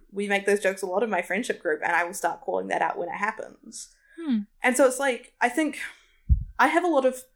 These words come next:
Speaker 1: faith in people's capacity for growth.
Speaker 2: Yes.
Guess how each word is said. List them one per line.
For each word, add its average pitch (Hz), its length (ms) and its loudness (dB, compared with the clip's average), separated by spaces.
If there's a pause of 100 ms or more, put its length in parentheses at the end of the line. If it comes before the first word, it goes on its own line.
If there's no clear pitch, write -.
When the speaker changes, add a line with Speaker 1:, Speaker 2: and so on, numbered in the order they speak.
(260)
Speaker 1:
faith 202 500 0
in 190 280 -2
people's 202 400 -4
capacity 180 580 -6
for 175 160 -12
growth. - 720 -6 (580)
Speaker 2:
Yes. 165 540 0